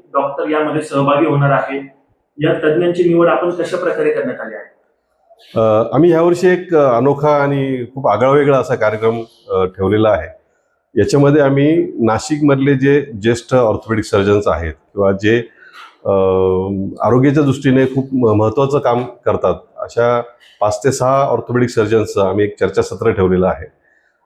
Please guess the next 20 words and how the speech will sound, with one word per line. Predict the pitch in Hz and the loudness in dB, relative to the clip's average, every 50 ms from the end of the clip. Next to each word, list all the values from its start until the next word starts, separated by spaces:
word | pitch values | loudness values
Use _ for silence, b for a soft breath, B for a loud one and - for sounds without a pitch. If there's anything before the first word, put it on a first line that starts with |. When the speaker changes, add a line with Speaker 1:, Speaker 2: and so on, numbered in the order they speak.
| _ - | _ -6
Speaker 2:
आणि | - 104 104 107 107 110 | -2 0 2 2 2 2
नाशिकमधले | 107 107 104 107 - 131 123 123 123 120 120 120 123 123 123 123 127 127 - - - - | 2 2 0 0 -2 -2 0 2 2 2 2 2 2 4 2 2 0 -2 -6 -10 -12 -12
असे | 101 - - 113 | -10 -4 0 0
नावाजलेले | 110 107 101 104 113 117 113 101 113 113 107 104 | 2 2 2 2 2 0 0 0 -2 -2 0 -2
ज्येष्ठ | 101 90 101 104 98 - - - 107 107 110 - - - - _ - | 0 0 0 -2 -2 -2 -2 0 0 0 0 -2 -4 -10 -12 _ -4
ऑर्थोपेडिक | 104 101 - 117 113 113 107 | -4 -2 0 0 2 2 0
सर्जन्स, | - - 104 98 90 92 82 80 80 - - - - _ _ _ _ _ _ _ _ _ _ - | 0 0 0 2 2 0 0 -2 -4 -8 -12 -18 -20 _ _ _ _ _ _ _ _ _ _ -4
अ, | 98 95 95 92 92 90 90 87 90 90 90 90 92 95 - - - - - - | -2 0 2 2 2 2 2 2 2 2 0 0 0 -2 -4 -8 -14 -12 -6 -4
उदाहरणार्थ | 104 107 107 104 101 101 101 - | 0 0 2 2 2 0 0 0
डॉक्टर | 104 101 98 95 - 104 101 | 0 0 0 -2 -4 -6 -4
काकतकर | 98 98 - - 101 - - 110 104 | -2 -2 -2 -2 -4 -2 -2 -2 -2
सर | - - 101 98 | 0 0 0 0
आहे, | 92 90 87 90 90 87 | 0 0 0 -2 -2 -2
डॉक्टर | 87 87 87 - - 95 | -4 -6 -10 -8 -6 -6
केळकर | 90 - 92 95 92 95 104 98 | -6 -4 -2 -4 -2 -2 -2 -4
सर | - - 98 90 | -2 -2 -2 -2
आहे, | 87 80 82 85 | -2 -4 -6 -10
डॉक्टर | 80 85 85 82 - 90 | -12 -14 -16 -16 -10 -6
गणोरकर | 87 92 92 92 98 95 95 110 95 | -2 0 0 0 0 0 0 0 0
आहेत | 87 80 78 80 80 | 0 0 -2 -4 -6